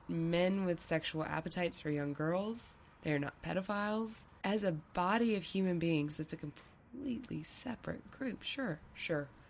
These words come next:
I'm sure if you look, there's one somewhere in history. Yes, that's what we do. We go back and we look for that one. We found a real estate agent who was assaulted by a man in a wig. I can't believe that.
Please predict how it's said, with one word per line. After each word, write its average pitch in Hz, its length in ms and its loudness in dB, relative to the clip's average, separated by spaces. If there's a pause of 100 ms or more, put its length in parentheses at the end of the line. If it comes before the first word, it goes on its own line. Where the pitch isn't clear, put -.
(180)
I'm 175 120 -2
sure 190 280 0
if 175 80 -2
you 170 120 -2
look, 185 380 -2 (260)
there's 156 240 2
one 139 360 -2 (240)
somewhere 160 580 0
in 160 160 -2
history. 156 520 0
Yes, 151 380 -2
that's 151 240 -2
what 160 120 -2
we 151 120 0
do. 147 300 0
We 143 280 -4
go 151 180 2
back 147 340 -4
and 147 100 -6
we 139 100 -6 (100)
look 151 200 -4
for 156 120 -6
that 151 200 -2
one. 143 320 -6
We 147 80 -4
found 156 320 0
a 156 40 2
real 147 260 4
estate 143 300 0
agent 147 300 0
who 143 60 0
was 143 160 0
assaulted 143 460 0
by 143 120 -8
a 143 40 -4
man 143 220 0
in 143 100 2
a 143 40 -2
wig. 139 300 -2 (340)
I 175 80 2
can't 165 320 2
believe 147 380 0
that. 131 240 -6